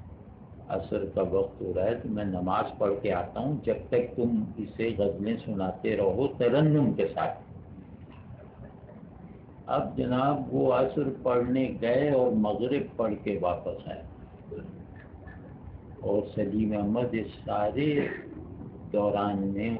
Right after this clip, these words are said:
انہیں ترنم سے غزلیں سناتے رہے۔ لوگ بیٹھے رو رہے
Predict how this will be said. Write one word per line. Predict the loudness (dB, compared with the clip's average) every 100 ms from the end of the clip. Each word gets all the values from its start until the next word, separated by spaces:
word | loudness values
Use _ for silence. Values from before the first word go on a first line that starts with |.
| -4
انہیں | -4 -2 -2 -2 0
ترنم | 0 2 0 0 0 -2
سے | -4 0
غزلیں | 0 0 -2 -6 -4
سناتے | -2 0 -2 -2 0 0
رہے۔ | 0 0 -4 -8 -14 -14 -14 -16 -12 -4
لوگ | 2 4 2 0
بیٹھے | 2 2 0 -2 0 2
رو | 4 6 4
رہے | 2 0